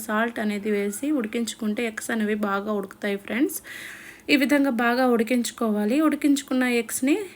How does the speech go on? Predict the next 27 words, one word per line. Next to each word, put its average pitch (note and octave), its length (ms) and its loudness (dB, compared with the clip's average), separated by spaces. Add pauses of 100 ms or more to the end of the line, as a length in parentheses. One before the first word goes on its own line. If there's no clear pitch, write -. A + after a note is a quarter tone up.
(920)
ఈ B3 100 6
విధంగా B3+ 360 4 (200)
పైన B3+ 200 6 (140)
పీల్ B3 240 4
అనేది A3 240 0
తీసేయాలి. G#3+ 560 2 (380)
పైన C4 200 4 (100)
పీల్ B3 240 -2
తీసేసి A#3 460 0 (680)
ఇది C4+ 200 0
కట్ B3 220 0
చేసుకోవాలి. G#3+ 540 2
ఎగ్స్ని A#3+ 340 0
ఈ - 80 2
విధంగా A3 360 0 (800)
టూ C4 80 8 (240)
స్లైసెస్ B3 460 2
లాగా A3+ 260 0
కట్ A3 220 -2
చేసుకోవాలి. G#3+ 600 0
ఈ G3 80 0
విధంగా G#3+ 380 -2 (140)
ఎగ్స్ - 260 -6
అన్నీ A3+ 220 2
ఈ A3+ 80 -2
విధంగా A3 340 -2 (460)
టూ A#3+ 80 4